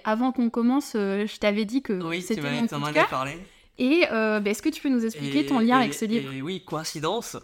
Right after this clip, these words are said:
Speaker 2: qui est lié à mon projet aussi, c'est que ce maître-là, je le connais très bien, euh, parce que il a créé, euh, en Dordogne, enfin en tout cas dans le sud-ouest, un village qui s'appelle le village des Pruniers.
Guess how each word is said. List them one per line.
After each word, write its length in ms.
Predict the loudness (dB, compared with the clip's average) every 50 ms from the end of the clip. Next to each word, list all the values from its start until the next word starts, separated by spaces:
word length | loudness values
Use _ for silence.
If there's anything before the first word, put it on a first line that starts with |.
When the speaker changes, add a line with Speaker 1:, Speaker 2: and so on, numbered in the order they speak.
| -16 _ _ _ -20 -20 -20 -20 -20 -20 _ _
Speaker 2:
qui 100 | -4 -4
est 40 | -2
lié 140 | 0 0 0
à 20 |
mon 120 | 0 -2 -4
projet 320 | -6 -6 -8 -4 -2 -2 -2
aussi, 420 | -2 -4 -4 -6 -6 -6 -8 -10 _
c'est 240 | -18 -18 -10 -10 -10
que 340 | -10 _ -4 -2 0 0 0
ce 140 | -2 -2 -4
maître-là, 340 | -4 -4 -4 -4 -4 -4
je 100 | -4 -4
le 60 | -6 -6
connais 240 | -4 -4 -4 -4
très 220 | -4 -8 -6 -6 -4
bien, 200 | -2 -2 -2 -2 -4 _ _ _ _ _ _ _ _ -20 -20 _ _ _ _ _ _ _ _ _
euh, 140 | -8 -8 -8
parce 320 | -4 _ -6 -6 -6 -10
que 280 | -8 -4 -2 0 0 0
il 140 | 0 0 -2
a 60 | -4
créé, 500 | -4 -4 -4 -4 -2 -2 -2 -2 0 0
euh, 1080 | -2 -2 -2 -4 -4 -4 -4 -4 -4 -4 -4 -4 -4 -4 -4 -4 -6 -6 -6 -6 -8 -8 -8 -10 -14 -14 _ -6
en 80 | -4
Dordogne, 400 | -4 -4 -2 -4 -4 -4 -4 -6 -8
enfin 160 | -8 -8 -8
en 20 |
tout 100 | -6 -4
cas 60 | -2
dans 80 | -2 -2
le 60 | -2
sud-ouest, 460 | -4 -6 -4 -2 -2 -2 -4 -4 -8 -10 -10 _ _ _ -16 _
un 120 | -10 -8
village 240 | -8 -4 -4 -4 -4
qui 60 | -4
s'appelle 220 | -8 -4 -4 -2 -4
le 60 | -2
village 300 | -4 -2 -2 -4 -4 -4
des 100 | -6 -8
Pruniers. 440 | -8 -6 -4 -2 -2 -2 -4 -6